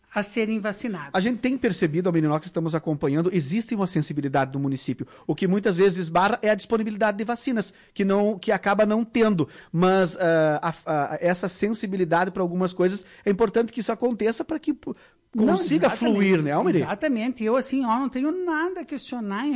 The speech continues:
Speaker 2: Sim.
Speaker 1: relação às vacinas, da maneira que tá sendo feita. Eu acho que a prefeitura tá fazendo um ótimo trabalho.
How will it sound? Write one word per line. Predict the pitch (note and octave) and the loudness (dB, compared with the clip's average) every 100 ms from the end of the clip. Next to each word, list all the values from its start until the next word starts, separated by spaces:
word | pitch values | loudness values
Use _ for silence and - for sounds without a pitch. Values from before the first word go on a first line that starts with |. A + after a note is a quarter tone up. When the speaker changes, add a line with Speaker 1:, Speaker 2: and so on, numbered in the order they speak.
| C4 | -2
Speaker 2:
Sim. | |
Speaker 1:
relação | G#3+ F3 E3+ C4 | 0 0 0 -4
às | B3+ | -6
vacinas, | A3+ - - F#3+ A#3+ B3+ A3 | -10 -12 -14 -8 -6 -6 -6
da | A3 | -8
maneira | G3+ F#3+ A#3+ | -8 -8 -10
que | G#3 | -12
tá | G#3 | -14
sendo | G3 G3+ E3+ | -12 -12 -12
feita. | F3+ G3+ A3 - - - _ | -12 -12 -12 -18 -20 -20 _
Eu | - G3+ | -4 -2
acho | F#3+ G#3+ | 0 -2
que | - | -6
a | |
prefeitura | A3 - G#3+ G3+ G#3+ A3+ | -8 -6 -6 -4 -4 -4
tá | A#3 G#3 | -6 -8
fazendo | - F#3+ G3+ G#3 | -8 -6 -6 -6
um | G#3 F#3+ | -4 -2
ótimo | G#3 C4 A#3+ G3+ | 0 0 -2 -8
trabalho. | F#3+ F#3+ G#3+ | -6 -4 -6